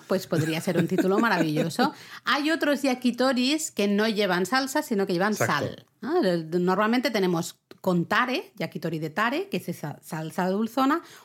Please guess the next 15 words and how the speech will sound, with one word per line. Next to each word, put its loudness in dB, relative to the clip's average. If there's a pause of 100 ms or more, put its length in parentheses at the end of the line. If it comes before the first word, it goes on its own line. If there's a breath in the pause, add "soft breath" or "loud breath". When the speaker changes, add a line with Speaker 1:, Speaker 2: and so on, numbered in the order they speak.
Speaker 1:
o 0
con 2
shio, 0 (160)
con -2
sal, -8 (140)
¿no? -6
Son 0
las 0
dos -2
maneras 2 (320 loud breath)
un -4
poco 0
de 2
comer 0
yakitori. -2